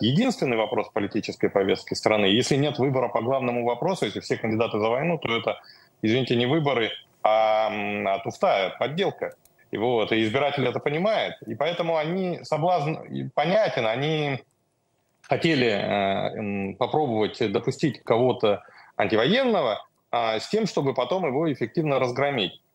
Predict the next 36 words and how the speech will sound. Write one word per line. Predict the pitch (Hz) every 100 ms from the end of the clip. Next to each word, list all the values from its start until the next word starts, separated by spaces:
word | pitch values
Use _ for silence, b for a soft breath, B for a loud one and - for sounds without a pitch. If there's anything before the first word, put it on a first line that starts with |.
| _ _ -
Но | 127 156 165 156 147
вот | 143 143
я | 147
тогда | 147 143 143
сразу | 170 175 143 127
же | 127
сказал, | - 147 208 226
что | -
я | 135 160
не | 151
верю, | 160 175 127
что | - 120
они | 123 123
на | 117 107 107 113 120
это | 113
пойдут, | - 120 151 214
потому | 131 127 135
что | - 120
риски | 160 180 - 175
слишком | - 165 151 - 151 139
велики. | 127 135 147 - - 104 87 - B B _
Слишком | 151 196 - 135
велик | 131 127 -
риск, | 120 123 151 -
что | - - 123 120 117 113
такой | 135 - 139
кандидат | - 123 120 117 127
превратится | - 127 120 113 120 117 - 120
в, | 107 113 113 B B B _
а, | 95 98 98
условную, | 117 - 143 131 131 123 123 120 120
э, | - 107 104
Тихановскую. | - 123 139 208 - - 104 92 - _
Понимаете, | 113 143 165 139
эти | 131 139
выборы | 123 180 196 170 147